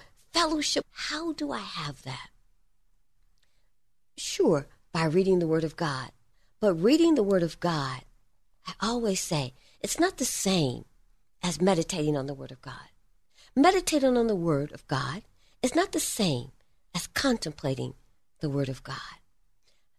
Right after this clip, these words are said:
Fasting and praying with the Word of God is not the same as reading about God, and it's not the same as ordinary prayer. Each of these four is necessary for true fellowship with the Father,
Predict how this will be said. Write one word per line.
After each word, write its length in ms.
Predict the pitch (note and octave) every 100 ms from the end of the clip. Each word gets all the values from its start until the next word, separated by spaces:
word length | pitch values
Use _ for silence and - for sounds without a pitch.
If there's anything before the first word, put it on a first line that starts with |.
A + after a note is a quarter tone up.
| _ F#3+
Fasting 500 | A3+ A#3 - A#3+ G3+
and 160 | F#3+
praying 560 | - A#3 D#4+ D4+ D#3+ C3+ - _ -
with 120 | D#3+
the 80 | D#3
Word 180 | C#3+ C3+
of 120 | -
God 360 | C3+ B2 - - _ _ _ F#3
is 120 | -
not 200 | C4+ -
the 60 |
same 520 | - - D#4 A3 - - _ _ -
as 220 | F#3+ F#3
reading 320 | G3 C4+ A3+
about 300 | D3+ C3 B2+
God, 280 | - B2+ C#3+ - _ _
and 100 | B3
it's 160 | A#3+ -
not 220 | D#4 E4+
the 80 | G#3+
same 520 | - E4 D4+ C#3 C#3+ - _ _
as 180 | D3 D#3
ordinary 600 | - F3 F#3+ D#3+ C#3+ C#3 -
prayer. 460 | C#3+ B2+ A#2+ B2 - _ _
Each 200 | C#4 D4+
of 140 | D4+ A#3+
these 280 | A#3 G#3 - -
four 260 | B3 D#3+ - - -
is 300 | E3 D#3 C#3+
necessary 840 | D#3+ F#3+ G#3 - E3+ - D3 B2+ C3 _ _ _
for 100 | -
true 340 | F3 - A3+ G#3+
fellowship 880 | - - G3 F#3+ E3 - E3 C#3+ - _ _ F3
with 140 | E3+
the 80 | E3
Father, 500 | - D3+ C#3 B2+